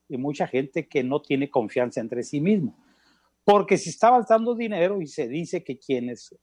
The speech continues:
que, que videograbó al hermano del presidente de la República es la misma persona que le está entregando el dinero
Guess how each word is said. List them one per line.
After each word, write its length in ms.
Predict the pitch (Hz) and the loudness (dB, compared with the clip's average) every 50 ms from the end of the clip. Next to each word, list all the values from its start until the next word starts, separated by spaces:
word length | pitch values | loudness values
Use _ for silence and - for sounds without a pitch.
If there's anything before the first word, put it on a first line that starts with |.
| - 107 | -18 -14
que, 220 | - 123 120 139 127 | -12 -8 -8 -4 -4
que 80 | 120 | -2
videograbó 800 | 123 123 127 131 127 123 123 131 120 117 127 139 165 170 170 - _ _ _ _ _ _ _ _ _ _ | 0 2 2 2 2 2 2 2 0 2 2 4 2 2 2 -2 _ _ _ _ _ _ _ _ _ _
al 340 | 156 156 165 175 175 160 | 4 4 6 4 4 2
hermano 320 | 151 139 131 143 151 160 156 | -4 -8 -8 -10 -10 -10 -10
del 140 | 151 123 - | -10 -10 -10
presidente 500 | - 131 - - - 135 143 139 - 147 | -14 -16 -14 -12 -10 -10 -10 -8 -8 -6
de 40 | |
la 100 | 131 127 | -4 -4
República 640 | 117 117 - _ 170 185 202 208 196 - 175 - - _ | -4 -6 -8 _ -8 -6 -6 -8 -8 -8 -10 -10 -10 _
es 120 | - 196 | -6 -6
la 80 | 196 185 | -6 -4
misma 320 | 165 170 202 208 208 202 | -6 -6 -6 -6 -6 -4
persona 580 | - - 165 - - - 160 151 151 156 151 - _ _ _ _ _ _ _ _ _ _ | -2 -2 -2 -2 -2 -4 -4 -4 -4 -6 -10 -14 _ _ _ _ _ _ _ _ _ _
que 80 | 143 | -8
le 60 | 131 | -8
está 260 | 120 - - 160 151 156 | -8 -4 -2 0 0 0
entregando 540 | 156 151 160 143 117 127 127 131 135 151 | 0 -2 -4 -4 -2 -2 -2 -4 -6 -8
el 80 | 151 143 | -8 -8
dinero 500 | 151 143 135 131 131 135 147 156 160 | -8 -6 -4 -4 -4 -4 -4 -6 -10